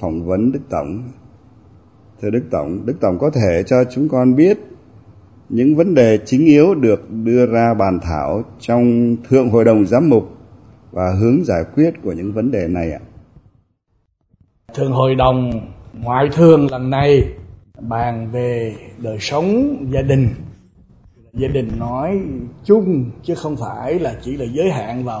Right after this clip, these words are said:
Speaker 2: hôn nhân hay là hôn phối. Đây là một cái chủ đề rộng lớn. Đặc biệt là những gia đình Công giáo trong thế giới hôm nay trước bao nhiêu khó khăn, thử thách. Mục đích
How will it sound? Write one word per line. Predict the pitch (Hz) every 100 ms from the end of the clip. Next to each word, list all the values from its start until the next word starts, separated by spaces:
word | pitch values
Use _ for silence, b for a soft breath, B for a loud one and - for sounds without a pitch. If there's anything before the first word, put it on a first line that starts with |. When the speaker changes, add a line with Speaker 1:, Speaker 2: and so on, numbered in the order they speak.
| 101
Speaker 2:
hôn | - 151 160
nhân | 170 165 156
hay | 139
là | 117
hôn | 117 165 143
phối. | 180 220 302 - - B B B - - - -
Đây | 143
là | 143 135
một | 117 104
cái | 160
chủ | 156 180
đề | 127 113 107
rộng | 113 131 135
lớn. | 185 247 - - - - - - - - - - - _ - b b b b b - -
Đặc | 151 147 202
biệt | 170 170 170
là | 160 147 139
những | 139 160 202
gia | 180
đình | 165 143 127 120
Công | 147 147 143
giáo | 151 160 185 233 269 -
trong | 151
thế | 139 160
giới | 170 196
hôm | 151 147 143
nay | 143 143 139 123 - -
trước | 220 156
bao | 139 139
nhiêu | 143 143 139 127
khó | - 165
khăn, | 160 160 156 147 135 127
thử | 110 139
thách. | 196 - - - - _ _ _ - _ _ _ _ _ _ _ _ _ _ _ _ _ _ _ _ _ _ _ _ - -
Mục | 165 165
đích | 226